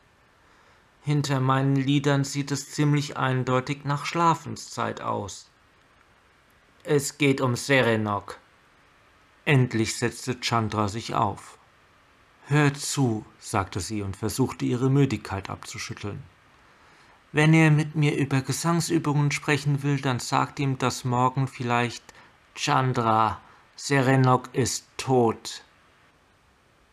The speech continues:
Die Begräbnisfeier für den Abt war kurz und wurde auf der felsigen Freifläche gleich vor den Stufen des Keralberg-Klosters abgehalten.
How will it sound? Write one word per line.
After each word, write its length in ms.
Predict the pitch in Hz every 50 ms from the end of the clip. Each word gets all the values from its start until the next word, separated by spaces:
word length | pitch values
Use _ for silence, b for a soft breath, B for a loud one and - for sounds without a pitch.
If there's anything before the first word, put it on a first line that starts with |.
| _ _ _ _ _ _ _ _ _ _ _ _ _ _ _ _ _ _ _ _ _ _ _ _ _ _ -
Die 80 | 117 113
Begräbnisfeier 1120 | - - - - 110 123 131 143 143 156 143 135 - - - - 131 127 123 123 127 123
für 160 | 123 - -
den 180 | 127 127 123 127
Abt 380 | - - 120 - - - - 117
war 160 | 127 127 127
kurz 640 | - - 147 135 107 95 95 - - - - - -
und 280 | - 101 92 92 90 95
wurde 280 | 104 107 110 120 120
auf 180 | 113 113 104 -
der 160 | - 113 104
felsigen 680 | - - - 131 131 131 127 - 135 135 139 139 135 131
Freifläche 800 | - - - 117 117 117 110 - - 123 123 120 - - 127
gleich 440 | - - 113 123 127 139 131 - -
vor 160 | - 139 135
den 160 | 127 135 135
Stufen 500 | 127 - - - 123 117 - - 131 127
des 220 | - 131 127 - -
Keralberg-Klosters 1300 | - - 151 143 120 98 104 101 98 101 104 101 101 - - - 113 110 104 - - 120 113 - -
abgehalten. 920 | - - - - - - 98 80 80 90 92 - - - - 101 95 92